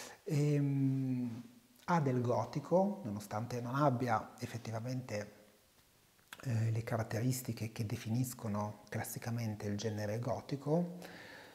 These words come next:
ha un'ambientazione molto peculiare perché ci troviamo in, um,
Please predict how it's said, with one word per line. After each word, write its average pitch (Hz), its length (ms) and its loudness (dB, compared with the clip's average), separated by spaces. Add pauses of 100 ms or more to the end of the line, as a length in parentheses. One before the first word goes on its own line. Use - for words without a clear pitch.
(240)
ha 160 100 2
un'ambientazione 135 880 6
molto 110 560 0
peculiare 117 600 0
perché 131 280 0
ci 131 100 0
troviamo 120 600 4
in, 107 200 0
um, 104 540 -4